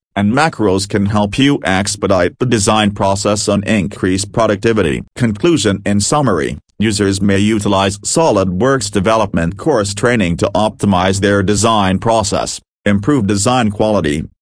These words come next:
and achieve design excellence by making use of these advanced features. To fully comprehend and properly use these capabilities, it is critical to investigate the software's documentation,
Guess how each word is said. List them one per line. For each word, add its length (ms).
and 160
achieve 380
design 460
excellence 520
by 200
making 420
use 280
of 140
these 200
advanced 440
features. 640
To 180
fully 240
comprehend 680
and 220
properly 420
use 360
these 200
capabilities, 840
it 100
is 140
critical 440
to 180
investigate 960
the 80
software's 600
documentation, 1080